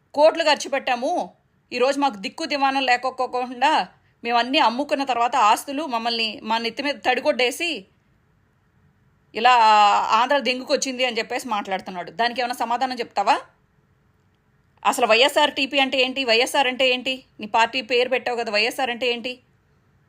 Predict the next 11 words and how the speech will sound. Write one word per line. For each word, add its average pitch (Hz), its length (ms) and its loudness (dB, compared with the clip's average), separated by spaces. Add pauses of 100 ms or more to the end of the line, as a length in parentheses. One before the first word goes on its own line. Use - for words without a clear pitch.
(260)
రాజశేఖర్ 247 480 2
రెడ్డి 226 180 0
బిడ్డని 220 460 2
అని 233 160 2
అంటావు, 220 220 -4
మరి 226 160 0
ఆయన 220 200 2
పేరు 247 280 0
ఎందుకు 262 180 -4
తగలబెట్టావు 240 520 -2
నువ్వు? 240 400 -10